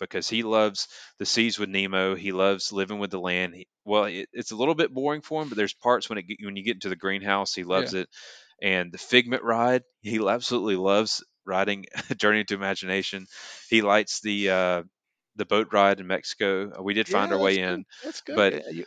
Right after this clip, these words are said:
Speaker 2: oh, you f-,
Speaker 1: um,
Speaker 2: you did find your, I'm
Speaker 1: we
Speaker 2: glad, I'm
Speaker 1: did,
Speaker 2: glad you
Speaker 1: yeah,
Speaker 2: found,
Speaker 1: we
Speaker 2: it
Speaker 1: did.
Speaker 2: is hard. It's hard, and
Speaker 1: I
Speaker 2: it's
Speaker 1: know.
Speaker 2: very difficult, but
Speaker 1: But
Speaker 2: I'm glad you did, yeah.
Speaker 1: we did,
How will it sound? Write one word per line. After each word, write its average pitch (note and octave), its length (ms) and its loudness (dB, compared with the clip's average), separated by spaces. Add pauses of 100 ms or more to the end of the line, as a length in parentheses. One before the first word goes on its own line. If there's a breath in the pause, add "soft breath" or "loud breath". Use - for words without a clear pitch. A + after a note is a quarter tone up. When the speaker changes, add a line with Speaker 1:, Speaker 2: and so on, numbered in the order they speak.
Speaker 2:
oh, - 80 2
you F#3 60 2
f-, G3+ 200 4
Speaker 1:
um, F3+ 60 -8
Speaker 2:
you F#3 120 -6
did G#3+ 140 -2
find A#3 200 -4
your, A3 100 -4
I'm F#3+ 80 -2
Speaker 1:
we D#3+ 120 8
Speaker 2:
glad, E3 100 8
I'm E3+ 60 12
Speaker 1:
did, D#3+ 120 12
Speaker 2:
glad F#3 100 0
you B2+ 60 4
Speaker 1:
yeah, C3 120 8
Speaker 2:
found, - 180 0
Speaker 1:
we C3 80 -4
Speaker 2:
it B2+ 40 -4
Speaker 1:
did. B2+ 160 4
Speaker 2:
is C4+ 120 0
hard. G#3 320 4
It's C#3+ 120 -6
hard, F3+ 280 2
and C#3 140 -4
Speaker 1:
I C3 80 4
Speaker 2:
it's B2+ 60 -2
Speaker 1:
know. G#2+ 80 2
Speaker 2:
very F3 120 0
difficult, D#3+ 440 -10
but A#2+ 120 -4
Speaker 1:
But C3 120 6
Speaker 2:
I'm D3+ 80 -8
glad G3+ 180 -6
you G3 80 -6
did, C3 180 -6
yeah. C#3 140 -8 (380)
Speaker 1:
we D#3+ 120 6
did, C3 280 8